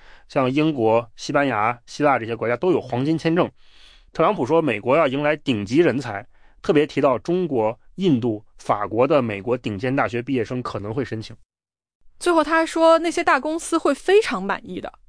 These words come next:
Speaker 2: 看来这个计划主要是为企业解决人才问题。不过你说这个计划真能吸引到顶尖人才吗？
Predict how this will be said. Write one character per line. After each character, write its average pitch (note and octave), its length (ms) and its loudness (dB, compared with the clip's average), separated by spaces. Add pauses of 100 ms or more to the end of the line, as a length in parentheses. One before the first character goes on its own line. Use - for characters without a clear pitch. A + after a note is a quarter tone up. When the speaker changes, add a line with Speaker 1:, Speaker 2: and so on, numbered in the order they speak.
(140)
Speaker 2:
看 E4 160 0
来 D#4 80 4
这 F4 80 2
个 D#4+ 80 4
计 E4 100 0
划 D4 160 2
主 - 120 -8
要 A3 100 -2
是 D4 140 -4
为 D#4+ 120 0
企 - 280 -4
业 D4+ 180 2
解 E3 160 -4
决 F3 140 -8
人 E3 120 -8
才 F#3+ 160 -8
问 F3+ 160 -8
题。 - 240 -18 (540)
不 - 80 -6
过 F#4 80 2
你 C#4 140 -2
说 C#4 120 0
这 D#4+ 120 2
个 D4 80 0
计 D4 100 -2
划 C#4 140 2
真 D#4+ 160 -4
能 B3+ 120 0
吸 B3+ 220 -6
引 F#3 100 -2
到 G3+ 140 0
顶 F#3+ 160 -6
尖 F#3+ 160 -4
人 F#3 140 -6
才 G#3 160 -8
吗？ - 260 -14